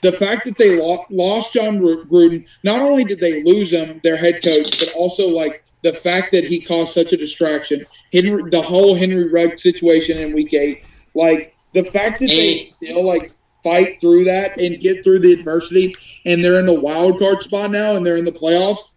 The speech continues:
Speaker 1: when literally everyone had counted them out. And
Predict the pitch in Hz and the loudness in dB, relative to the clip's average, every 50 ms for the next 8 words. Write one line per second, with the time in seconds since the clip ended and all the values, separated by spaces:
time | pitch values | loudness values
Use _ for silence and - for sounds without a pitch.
0 | _ _ _ _ - 190 214 214 202 185 180 190 202 214 233 240 240 233 - - | _ _ _ _ -4 0 0 0 2 2 2 4 4 4 4 4 2 0 -2 -4
1 | - 190 202 196 240 254 254 254 254 254 240 220 214 202 214 214 214 220 220 208 | -2 -2 -2 -2 0 0 2 2 2 2 0 0 -2 -4 -4 -4 -4 -4 -4 -4
2 | 202 190 185 185 202 208 190 - - _ _ _ _ _ _ _ - 190 202 | -4 -6 -6 -6 -6 -6 -6 -8 -12 _ _ _ _ _ _ _ -6 -6 -6